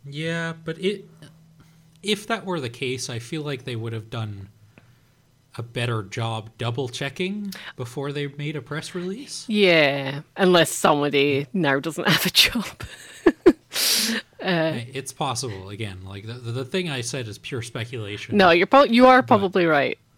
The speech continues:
Speaker 2: Uh, I, I was just being facetious. I can't even, bleh. Being facetious. There we go.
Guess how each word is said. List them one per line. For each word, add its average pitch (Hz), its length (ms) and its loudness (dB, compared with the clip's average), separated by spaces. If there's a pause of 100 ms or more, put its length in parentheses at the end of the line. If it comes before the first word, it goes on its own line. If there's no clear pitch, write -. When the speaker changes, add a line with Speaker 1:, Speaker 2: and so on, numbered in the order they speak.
(240)
Speaker 2:
Uh, 147 400 0 (180)
I, 165 220 -6 (220)
I 170 60 0
was 165 60 -4
just 170 180 -10
being 147 200 -4
facetious. - 880 -12
I 165 40 -10
can't 160 160 -2
even, 151 260 -8
bleh. 135 220 -2 (400)
Being 240 280 4
facetious. - 1200 -4 (240)
There 165 140 -4
we 147 80 -6
go. 135 260 -4